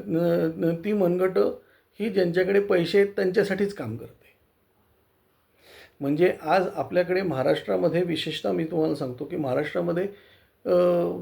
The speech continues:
हे, अं, लोक म्हणजे तुमचे, अ, गुजराती किंवा मारवाडी एवढी लोक का आली? कारण आपण व्यावसायिकच नाहीत.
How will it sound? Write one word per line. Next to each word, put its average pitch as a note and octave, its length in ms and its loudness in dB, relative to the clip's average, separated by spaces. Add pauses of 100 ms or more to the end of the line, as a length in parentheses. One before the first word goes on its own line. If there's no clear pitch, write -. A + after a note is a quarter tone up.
(100)
हे, F3+ 380 0
अं, E3+ 880 -2
लोक E3 240 0 (280)
म्हणजे C#3 400 -2
तुमचे, D3 440 -4 (640)
अ, C#3 80 -10 (1700)
गुजराती E3 520 4
किंवा F3+ 260 -4
मारवाडी F3 480 2
एवढी F3+ 280 0
लोक F#3+ 320 0
का G3+ 120 0
आली? C3+ 420 0 (1300)
कारण F#3+ 180 4
आपण F#3+ 220 2
व्यावसायिकच F#3 640 0
नाहीत. G#2+ 340 -8